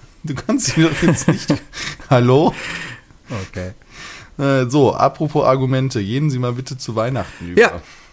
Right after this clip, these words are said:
Speaker 2: warum nicht? Kann man noch mal machen. Wir sind ja nicht die Einzigen.
Speaker 1: Beste Überleitung ever.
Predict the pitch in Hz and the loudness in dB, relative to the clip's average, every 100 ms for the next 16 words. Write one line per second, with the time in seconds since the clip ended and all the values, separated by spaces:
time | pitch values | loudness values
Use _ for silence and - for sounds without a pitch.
0 | - 135 147 156 175 160 127 359 - - | -6 2 4 4 2 0 0 -4 -6 -10
1 | - 160 160 160 156 151 151 131 104 - | 0 2 4 4 4 4 4 2 -2 -6
2 | - - - _ _ - 139 180 170 160 | -20 -20 -20 _ _ 2 4 6 4 4
3 | 170 165 233 240 107 101 - 175 - 170 | 2 2 2 0 -2 -4 -2 -2 0 -2
4 | 170 156 147 151 156 143 160 127 101 | 0 0 2 0 -2 -8 -6 -4 -6